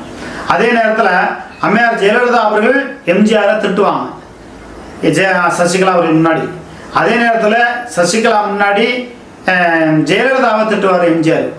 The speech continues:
ஆனா ரெண்டு பேர்த்திட்டையும் மாத்தி மாத்தி இங்க வந்து சொல்லி அங்க வந்து சொல்லி கோழி முட்டி விடுறதுக்கு எவ்வளவு நேரம் ஆகும்? எதையுமே சொல்ல மாட்டாங்க. ரெண்டையும் தராசு போல மெயின்டெனன்ஸ் பண்ணி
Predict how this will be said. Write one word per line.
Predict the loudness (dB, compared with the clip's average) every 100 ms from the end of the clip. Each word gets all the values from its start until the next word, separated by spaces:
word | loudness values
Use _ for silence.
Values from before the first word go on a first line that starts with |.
| -14 -8
ஆனா | -2 0
ரெண்டு | 2 2 2
பேர்த்திட்டையும் | 2 2 2 2
மாத்தி | 0 0 2
மாத்தி | 2 0
இங்க | 2 2
வந்து | 2 2
சொல்லி | 2 2
அங்க | 2 2 0
வந்து | 0 2
சொல்லி | 2 2
கோழி | 2 2
முட்டி | 2 2
விடுறதுக்கு | 2 2 2 2
எவ்வளவு | 4
நேரம் | 2 0
ஆகும்? | -2 -6 -12 -14 -8
எதையுமே | -2 2 2 2
சொல்ல | 2 0
மாட்டாங்க. | 2 0 0
ரெண்டையும் | 2 2 2 2
தராசு | 2 2 2 2 0
போல | 0 0
மெயின்டெனன்ஸ் | 2 2 2 2 2
பண்ணி | 2